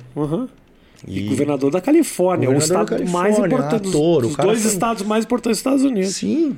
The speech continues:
Speaker 2: cara. Então, assim, é uma inspiração. E a galera, quando fala o Arnold brasileiro, cara, eu vou fazer, eu vou fazer acontecer muita coisa ainda.
Speaker 1: Mas aí você ficou,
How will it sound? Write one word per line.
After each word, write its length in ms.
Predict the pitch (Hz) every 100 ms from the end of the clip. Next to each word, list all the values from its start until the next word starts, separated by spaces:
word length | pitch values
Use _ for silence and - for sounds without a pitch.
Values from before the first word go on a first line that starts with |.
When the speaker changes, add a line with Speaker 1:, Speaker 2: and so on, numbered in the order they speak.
| -
Speaker 2:
cara. 220 | 85 87
Então, 380 | 92 - 117 147
assim, 400 | 151 - 110 101
é 120 | 110
uma 160 | 156 202
inspiração. 720 | - - 170 143 - 113 151 -
E 260 | 147 123
a 60 | 117
galera, 360 | 113 120 135 123 -
quando 160 | 120 117
fala 240 | 127 127
o 80 | 120
Arnold 260 | 139 135 127
brasileiro, 520 | 131 120 104 104 101
cara, 220 | 147 131
eu 60 | 117
vou 120 | 143
fazer, 320 | 190 147 113
eu 60 | 110
vou 100 | 135
fazer 220 | 156 143
acontecer 340 | 147 139 -
muita 240 | 135 147 156
coisa 300 | 110 107 90
ainda. 160 | 95 - _ _ - - -
Speaker 1:
Mas 160 | 147 175
aí 80 |
você 360 | 180 185 - 190
ficou, 840 | 185 185 - 170 165 160 151 143